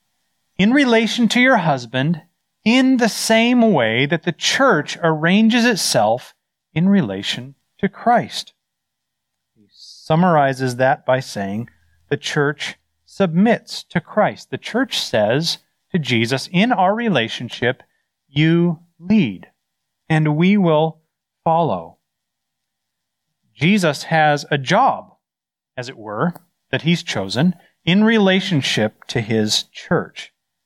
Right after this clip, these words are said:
to lead the church to a place of wholeness and to a place of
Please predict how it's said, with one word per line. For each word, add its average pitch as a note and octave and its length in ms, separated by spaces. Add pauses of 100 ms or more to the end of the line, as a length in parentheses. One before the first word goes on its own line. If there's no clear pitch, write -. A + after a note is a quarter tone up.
(280)
to E3 80
lead D#3+ 720
the D3+ 100
church A#2+ 640
to F#3+ 180
a A3 60
place A2 460
of A2+ 300 (320)
wholeness A#3 640 (540)
and C3 160
to D#3+ 140
a D#3 60
place F3+ 360
of D#3 180